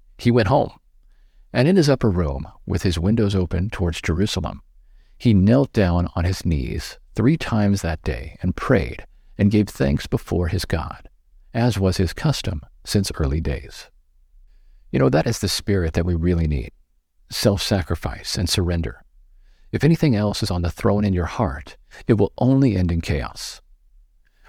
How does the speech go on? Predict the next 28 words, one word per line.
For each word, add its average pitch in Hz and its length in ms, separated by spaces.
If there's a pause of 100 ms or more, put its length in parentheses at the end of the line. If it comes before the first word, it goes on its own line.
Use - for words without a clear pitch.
We 127 100
are 104 120
created 127 640
to 98 120
worship 95 360
the 95 120
one 101 360
true 98 380
God 71 480
and 87 140
him 87 220
only. 73 380 (840)
Daniel 135 320
knew 101 360
he 101 180
had 92 280
the 87 80
one 87 240
true 80 220
God, - 440 (220)
and 92 440 (140)
nothing 92 400
was 80 160
going 80 220
to 85 60
change - 300
his 80 140
mind. 82 400